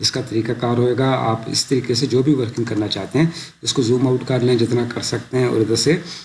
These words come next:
इसकी लाइंस वगैरह आप इसी तरीके से आप लगाते जाएंगे। तो ये आपके सामने ये जो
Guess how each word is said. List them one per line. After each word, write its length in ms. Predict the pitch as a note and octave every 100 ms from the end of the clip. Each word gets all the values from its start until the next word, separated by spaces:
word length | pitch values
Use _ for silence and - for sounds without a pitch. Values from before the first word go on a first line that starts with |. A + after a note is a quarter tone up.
| - -
इसकी 200 | - C3+
लाइंस 320 | A#2+ A#2+ A#2+
वगैरह 280 | A#2 A#2+ C3+
आप 280 | - A2+ A#2
इसी 160 | A2+
तरीके 300 | - A2 A2
से 160 | A#2 C3
आप 200 | A#2 A2+
लगाते 360 | G#2 F#2+ G2 A#2
जाएंगे। 340 | A#2+ A#2+ B2
तो 80 | B2
ये 100 | A#2+
आपके 200 | G#2+ G#2+
सामने 320 | - A2+ A#2+ F3+ - - - -
ये 140 | C3
जो 140 | C3